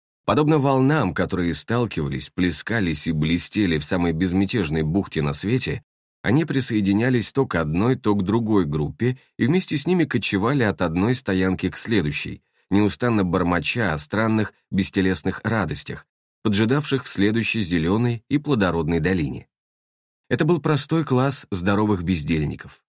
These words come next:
Лучшие из мужчин были умеренно образованными. Они казались вечными кандидатами для вступления в некий идеализированный клуб "Порцелин" или "Череп и кости", распространивший свое влияние по всему миру.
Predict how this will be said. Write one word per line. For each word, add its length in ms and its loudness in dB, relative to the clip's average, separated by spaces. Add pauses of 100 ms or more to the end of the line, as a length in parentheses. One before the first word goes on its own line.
(360)
Лучшие 400 2
из 100 0
мужчин 480 2
были 220 2
умеренно 480 2
образованными. 800 -2 (440)
Они 200 2
казались 420 2
вечными 480 2
кандидатами 640 0
для 140 0
вступления 720 0
в 80 -4
некий 420 0 (140)
идеализированный 800 2
клуб 340 -2
"Порцелин" 720 0 (160)
или 240 2
"Череп 380 0
и 60 -2
кости", 500 -4 (440)
распространивший 800 0
свое 240 2
влияние 500 2
по 140 -4
всему 380 0
миру. 400 -2